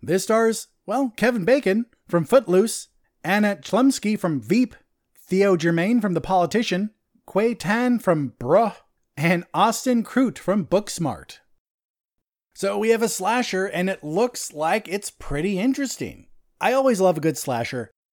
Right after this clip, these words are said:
They're not my favorite type of horror. I, I prefer haunting movies, but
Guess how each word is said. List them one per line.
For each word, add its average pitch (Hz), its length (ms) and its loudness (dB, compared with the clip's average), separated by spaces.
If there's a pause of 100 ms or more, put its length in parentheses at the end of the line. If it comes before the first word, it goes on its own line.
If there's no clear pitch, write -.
(100)
They're 170 140 0
not 262 180 2
my 208 140 2
favorite 190 460 -2
type 196 200 -2
of 165 100 -6
horror. 175 540 0
I, 160 300 -2
I 156 120 0
prefer 170 380 -2
haunting 156 540 -2
movies, 160 420 0
but 151 420 0